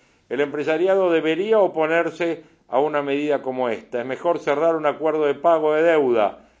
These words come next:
a través de una tasa de interés y no atado a la evolución de las exportaciones, que podría derivar en un pago muy gravoso de intereses al acreedor.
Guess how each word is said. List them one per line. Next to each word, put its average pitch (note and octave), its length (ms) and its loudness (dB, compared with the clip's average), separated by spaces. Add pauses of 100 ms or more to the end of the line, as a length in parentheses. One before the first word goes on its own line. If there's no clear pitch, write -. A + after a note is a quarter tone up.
a A#2+ 160 -4
través D3 300 0
de D3 80 -4
una C3 200 -2
tasa D#3+ 300 0
de D#3 80 -2
interés D3+ 500 0 (380)
y C3 160 -8
no F#3+ 140 2
atado F3+ 320 4
a D3+ 60 4
la C#3+ 60 2
evolución C#3 480 0
de D3+ 120 -2
las C3 120 0
exportaciones, C#3 680 -4
que C#3 100 -4
podría D3+ 380 -4
derivar C#3+ 560 2 (260)
en B2+ 160 -6
un C#3+ 140 -8
pago D3+ 240 0
muy D#3+ 220 -2
gravoso D3 720 2 (240)
de A#2+ 180 -8
intereses B2+ 600 -4
al A#2 120 -2
acreedor. A2 560 -2